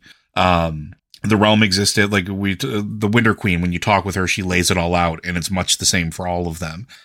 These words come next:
Um, when she woke up, when she, her earliest memory of, of being an eternal being, Ardenwell just existed, and she feels it. She's part of it. She gives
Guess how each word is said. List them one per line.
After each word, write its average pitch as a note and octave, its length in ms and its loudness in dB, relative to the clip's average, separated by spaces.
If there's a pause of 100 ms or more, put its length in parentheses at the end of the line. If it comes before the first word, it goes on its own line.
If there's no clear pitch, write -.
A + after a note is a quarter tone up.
(140)
Um, E2+ 540 0 (380)
when F#2+ 380 2
she F#2+ 540 2 (280)
woke F#2+ 300 2
up, F2+ 380 2
when F2 160 -2
she, F2 420 -2 (180)
her G2+ 200 -6
earliest F#2+ 420 2
memory F2+ 340 2
of, F2 280 -6 (140)
of F2 240 -6
being F2+ 300 -2
an F2 120 0
eternal E2+ 320 -2
being, F2+ 460 2 (480)
Ardenwell F2+ 340 2
just F#2 220 0
existed, E2 680 -2 (240)
and F#2+ 200 0
she F2+ 220 -2
feels F#2+ 520 0
it. E2 160 -2
She's F2 580 0 (400)
part G#2+ 360 2
of F2 100 -2
it. D#2+ 120 -4
She - 160 0
gives F2+ 460 0